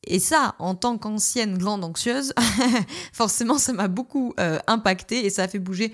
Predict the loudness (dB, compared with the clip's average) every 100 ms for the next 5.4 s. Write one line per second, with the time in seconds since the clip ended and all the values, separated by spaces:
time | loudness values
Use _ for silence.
0 | -8 -20 -18 -4 -2 0 0 0 0 -2
1 | -2 -2 -2 -8 -12 -20 -8 -2 0 0
2 | 2 2 2 -2 -2 0 2 0 -2 0
3 | 0 0 -2 -2 -2 2 0 0 -6 -4
4 | -4 -2 -2 -2 -4 -4 -4 -6 -4 -4
5 | -4 -2 0 0